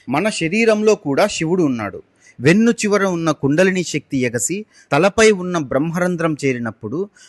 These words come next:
మనలో శివతత్వం మేల్కొంటుంది. అప్పుడు మనం అనుభవిస్తాం,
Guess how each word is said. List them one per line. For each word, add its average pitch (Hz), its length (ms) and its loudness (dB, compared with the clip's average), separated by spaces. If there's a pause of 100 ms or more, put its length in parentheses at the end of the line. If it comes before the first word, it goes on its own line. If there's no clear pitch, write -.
(120)
మనలో 202 380 4
శివతత్వం 185 680 -2
మేల్కొంటుంది. 139 760 -2 (240)
అప్పుడు 202 320 2
మనం 190 380 0 (320)
అనుభవిస్తాం, 185 640 0